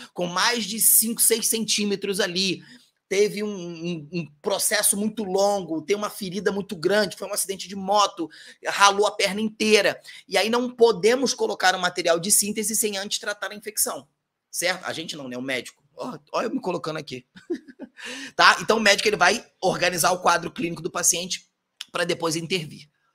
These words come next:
em algumas situações. O que é que ele pode fazer nesse processo infeccioso? Ah, vai deixar o cara com a perna quebrada? Não, eles vão subir pro centro cirúrgico, vão reduzir,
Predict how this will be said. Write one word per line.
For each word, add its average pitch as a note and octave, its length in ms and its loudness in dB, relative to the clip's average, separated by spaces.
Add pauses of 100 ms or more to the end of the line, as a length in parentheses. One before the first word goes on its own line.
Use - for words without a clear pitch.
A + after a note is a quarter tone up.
(200)
em D#3 160 -4
algumas D#3 340 -2
situações. D3 580 2
O - 220 -20
que G3 80 -2
é - 20 -8
que G#3+ 80 0
ele G3+ 80 0
pode F#3 200 2
fazer F#3 200 -4
nesse F3+ 180 -4
processo F3+ 400 0
infeccioso? D#3 800 -4 (220)
Ah, A#3+ 100 8
vai B3 140 0
deixar A3 200 0
o G#3+ 40 -2
cara G#3 180 0
com G3 80 -4
a F3+ 40 -4
perna F3 260 -6
quebrada? D#3 400 0
Não, F3+ 200 -2
eles A#2+ 120 -4
vão C3+ 120 -10
subir D3 200 -6
pro D3 100 -8
centro D#3+ 160 -8
cirúrgico, G#3+ 320 -8
vão E3+ 80 -10
reduzir, F3 460 -4